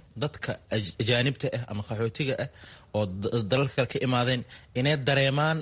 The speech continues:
inay nabad inay ku joogaan, in la soo dhaweeyey, een, si ay, een, qaybta dalxiiska naftirkeeda xitaa way sii weynaanaysaa. Marka qof walbo, een, waajibaa saaran inuu qaxootiga,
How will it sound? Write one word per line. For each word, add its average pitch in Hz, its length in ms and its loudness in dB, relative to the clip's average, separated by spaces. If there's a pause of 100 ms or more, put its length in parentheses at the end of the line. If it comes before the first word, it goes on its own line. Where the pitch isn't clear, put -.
(120)
inay 123 180 -2
nabad 127 300 2 (380)
inay 117 160 0
ku - 140 -8
joogaan, 120 440 0 (400)
in 117 120 -2
la 113 80 2
soo 139 200 0
dhaweeyey, 135 320 0 (500)
een, 107 560 2
si - 300 0
ay, 151 180 2 (120)
een, 107 300 0
qaybta 135 260 0
dalxiiska 120 480 2
naftirkeeda - 440 0
xitaa 101 260 -4 (360)
way 110 140 -4
sii 117 160 -2
weynaanaysaa. 107 580 0 (460)
Marka 139 220 -4
qof - 200 0
walbo, 139 360 0
een, 107 260 -2
waajibaa 117 340 2
saaran 113 380 0
inuu 101 180 -2
qaxootiga, 113 540 -4